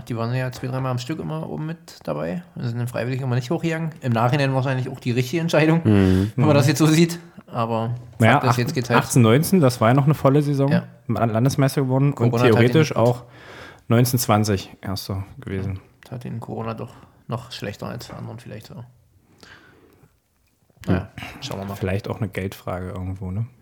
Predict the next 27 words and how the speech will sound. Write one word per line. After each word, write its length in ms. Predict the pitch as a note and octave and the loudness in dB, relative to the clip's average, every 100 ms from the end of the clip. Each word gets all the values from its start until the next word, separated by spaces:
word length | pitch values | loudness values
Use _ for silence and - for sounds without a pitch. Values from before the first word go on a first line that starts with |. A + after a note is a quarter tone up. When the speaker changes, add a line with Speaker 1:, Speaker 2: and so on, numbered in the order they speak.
| _ | _
Speaker 1:
Ja. 120 | A2+ - _ _ _ _ _ _ - - | -12 -12 _ _ _ _ _ _ -20 -8
Speaker 2:
Wir 100 | G2 | -4
bleiben 240 | F2 G2+ | 0 2
mal 100 | B2+ | 0
beim 180 | A#2 F2 | 0 -4
Freitag. 380 | - F#2 C3+ C3 | -4 -4 -4 -4
Also 180 | G2 F#2+ | -4 -2
die 100 | G2 | 0
null 120 | G2 | -2
dreier 320 | - F2 A#2 | -2 0 0
verlieren 340 | A#2+ F#2+ G#2 B2 | 0 0 2 0
zu 160 | A2+ F#2 | -2 0
Hause, 640 | F#2+ A#2 C3 B2+ B2+ C3+ - | 2 2 0 0 -2 -6 -2
ähm, 380 | G#2 G#2 G2+ - | 2 4 4 2
eins 280 | F2+ G2+ - | -4 -4 -6
zwei 220 | G2 G2 | -6 -6
gegen 240 | G2 G2+ | -4 -4
Sangerhausen, 600 | G2 G2 F#2+ F2 G#2+ B2 | -4 -4 -2 -2 -2 -2
gehen 160 | G#2 A2 | 2 2
auch 80 | G#2 | 4
Speaker 3:
Mhm. 80 | G2+ | 6
Speaker 2:
eins 160 | G#2+ | 4
zu 80 | C3+ | 6
in 100 | G#2 | 2
Führung. 460 | - B2 D3 D#3 E3+ - | 4 2 4 2 0 0
Speaker 3:
Yep. 120 | C#3 - - - - | 0 0 -20 -20 0
Speaker 2:
Ähm, 920 | A2 G#2+ G#2+ G#2 G#2 G#2+ G#2 G#2 G#2+ | 4 4 4 2 2 2 2 0 -4